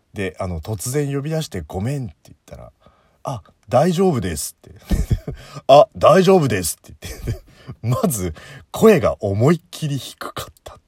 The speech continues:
ていうところでね。僕そこで、「えっ？」ってなって。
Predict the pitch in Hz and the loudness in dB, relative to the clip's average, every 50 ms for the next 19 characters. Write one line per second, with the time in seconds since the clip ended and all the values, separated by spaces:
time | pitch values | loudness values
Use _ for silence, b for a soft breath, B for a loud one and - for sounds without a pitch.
0 | _ _ - - - - - 78 - - - 135 123 - - 110 - - 95 80 | _ _ -20 -20 -20 -18 -18 -18 -18 -8 -4 -4 -4 -4 -6 -12 -10 -8 -10 -10
1 | - _ _ _ _ _ _ _ _ B B 165 196 B B B 78 B - _ | -10 _ _ _ _ _ _ _ _ B B -18 -16 B B B -16 B -20 _
2 | _ - 117 214 226 - 262 - - 240 214 - 294 285 277 254 - - - b | _ 4 6 6 6 6 6 2 2 2 4 4 4 6 6 4 4 0 -4 b
3 | b b b b b b b _ _ _ _ _ _ _ _ _ _ _ _ - | b b b b b b b _ _ _ _ _ _ _ _ _ _ _ _ 6
4 | 214 196 226 226 - _ _ _ _ _ - 110 78 85 - - - - - - | 6 6 6 6 2 _ _ _ _ _ -8 -6 -6 -4 -4 -2 -2 -4 -4 -6
5 | - 82 71 76 | -12 -12 -12 -12